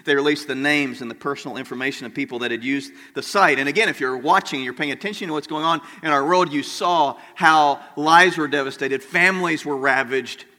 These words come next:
people's lives were destroyed, like the one pastor, if you saw, again, the news story where the one pastor whose name appeared on the site, appeared on the data that was released, and he couldn't handle it, and so he killed himself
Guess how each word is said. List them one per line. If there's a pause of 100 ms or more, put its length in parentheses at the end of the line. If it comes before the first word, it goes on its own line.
(120)
people's
lives
were
destroyed,
like
the
one
pastor,
if
you
saw,
again,
the
news
story (240)
where
the
one
pastor
whose
name
appeared
on
the
site, (220)
appeared
on
the
data
that
was
released, (1200)
and
he
couldn't
handle
it,
and
so
he
killed
himself